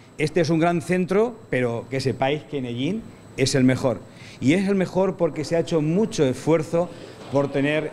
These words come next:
este tipo de instalaciones como la que aquí, aquí tenemos.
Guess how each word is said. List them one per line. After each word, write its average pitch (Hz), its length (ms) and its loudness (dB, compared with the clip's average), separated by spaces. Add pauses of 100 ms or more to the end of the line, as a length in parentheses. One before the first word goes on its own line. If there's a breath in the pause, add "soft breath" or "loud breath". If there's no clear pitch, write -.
(120)
este 143 280 -4
tipo 151 280 0
de 139 60 0
instalaciones 139 760 0
como 123 280 2
la 123 160 0
que 117 160 -4
aquí, 117 400 0
aquí 117 280 -2
tenemos. 139 500 0